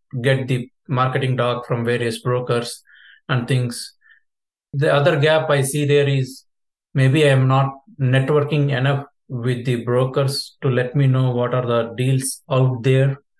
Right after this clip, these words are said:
except that I'm looking online and trying to find, spend time finding opportunities.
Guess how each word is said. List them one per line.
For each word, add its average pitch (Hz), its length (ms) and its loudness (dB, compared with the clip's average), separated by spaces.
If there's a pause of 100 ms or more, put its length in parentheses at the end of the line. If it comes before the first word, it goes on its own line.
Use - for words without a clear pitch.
(760)
except 135 380 0
that 143 160 0
I'm 139 340 4
looking 135 300 2
online 131 640 0
and 117 300 -8
trying 127 280 -4
to 123 120 -6
find, 120 600 -6
spend 135 380 0
time 123 340 -4
finding 120 420 -6
opportunities. 120 760 -6